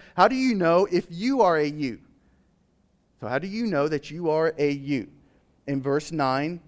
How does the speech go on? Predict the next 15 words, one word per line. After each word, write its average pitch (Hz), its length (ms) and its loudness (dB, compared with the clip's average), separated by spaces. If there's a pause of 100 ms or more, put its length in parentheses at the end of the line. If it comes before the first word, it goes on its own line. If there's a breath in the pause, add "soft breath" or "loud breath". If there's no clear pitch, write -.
tells 262 380 0
us 156 180 -2
the 135 200 -2
answer. 113 320 -6
You 143 280 -6
know 135 220 2
that 160 200 -2
you 156 200 -2
are 190 80 0
one 151 220 -2
of 190 80 -6
the 226 80 -4
yous 135 720 -8 (340 soft breath)
if 190 400 2
you 143 560 -2